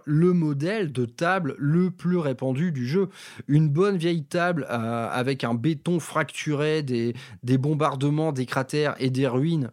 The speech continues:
bah, en ruine justement, c'est le modèle phare de la table de Warhammer quarante mille. Mais mo-, nous, jusqu'alors, on avait vu que des terrains de golf. On avait vu que la petite maison dans la prairie au quarante et unième millénaire. Et donc ça, c'était assez fou.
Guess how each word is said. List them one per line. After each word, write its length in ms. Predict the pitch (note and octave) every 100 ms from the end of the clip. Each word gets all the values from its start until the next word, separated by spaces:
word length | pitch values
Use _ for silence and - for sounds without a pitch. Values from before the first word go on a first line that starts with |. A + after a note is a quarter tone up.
| -
bah, 200 | G2+ -
en 160 | A#2+ G#2+
ruine 260 | D#3 A#3+ G#3
justement, 420 | - C3+ D#3 A#3 - - - -
c'est 340 | - - F3 G#3+
le 120 | E3+
modèle 360 | D3 D#3 B2 A2+
phare 480 | - F#3 A3 G3
de 80 | C3
la 140 | A#2+ -
table 440 | F3 G3 E3+ C3
de 100 | B2+
Warhammer 520 | C3 C3+ C3 B2+ D#3+ E3+
quarante 320 | A#2 B2 -
mille. 180 | A#3 G3+ - - -
Mais 160 | A#2+ C3
mo-, 220 | D3+ F#3
nous, 240 | D#3+ G3+ B3+
jusqu'alors, 540 | C3+ - C3 F#3 C4 C3+
on 100 | C3+
avait 200 | C3+ C#3+
vu 180 | G3+ A3
que 80 |
des 160 | D3 D3
terrains 240 | F3+ F#3
de 80 | G#3+
golf. 320 | C4 A#3 - - - -
On 120 | C3+
avait 220 | D3 D3 D3+
vu 180 | A3+
que 100 | A3
la 140 | D3 C#3
petite 460 | G#3+ A3 A#3 A3
maison 320 | G3+ G3 G#3 G#3
dans 120 | D#3
la 140 | B2+
prairie 440 | - D#3 D#3+ A#3 B3
au 140 | D3
quarante 400 | C#3 D#3+ E3 F3
et 100 | F#3+
unième 320 | E3 E3 A3
millénaire. 520 | D#3+ E3+ F3 F3+ F3 - - - -
Et 60 |
donc 200 | B2+ F3
ça, 220 | F3+ D3+ D#3+
c'était 420 | C3 A2+ C3 C3+
assez 340 | B2+ A#2+ - G#2+
fou. 380 | - - D#3